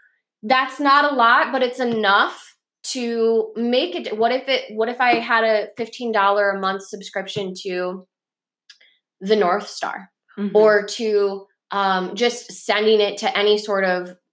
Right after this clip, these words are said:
Speaker 1: endangered species activist organization? S-, I could take that fifteen dollars a month that just all went out of my account, and I could send it to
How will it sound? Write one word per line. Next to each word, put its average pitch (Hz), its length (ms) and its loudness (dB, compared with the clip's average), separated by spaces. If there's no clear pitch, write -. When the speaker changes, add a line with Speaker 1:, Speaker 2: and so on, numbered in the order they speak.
Speaker 1:
endangered 190 1120 0
species 190 1160 -2
activist 196 640 0
organization? 196 760 2
S-, - 180 -6
I 214 100 4
could 220 140 2
take 220 240 -2
that - 180 0
fifteen 220 320 -2
dollars 196 400 2
a 196 40 -4
month 185 340 -2
that 185 120 -6
just 190 220 -4
all 185 260 4
went 185 140 -2
out 180 160 2
of 180 80 -6
my 180 140 0
account, 175 460 0
and 180 120 -2
I 175 100 0
could 185 220 -6
send 175 220 -2
it 175 220 -4
to 175 400 -2